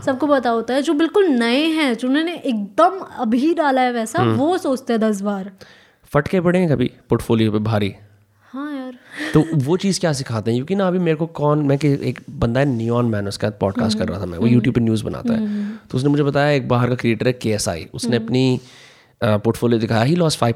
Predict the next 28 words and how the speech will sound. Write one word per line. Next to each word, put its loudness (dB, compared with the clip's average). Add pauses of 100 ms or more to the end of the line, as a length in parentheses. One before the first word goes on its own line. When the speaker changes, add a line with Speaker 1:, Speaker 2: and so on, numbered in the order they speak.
Speaker 2:
point 2
one 2
million 0
dollars -2
in -2
the -2
last -6 (120)
year -4
or -8
so, -2
उसके -4
काफ़ी। 2 (540)
And 0
Tim 2
Ferriss 0
ने 2
भी 0
दिखाया 2
कि 0
he 2
lost 0
seventy 0
percent 2
of -4
his 0 (380)
portfolio 2
in 0
the 0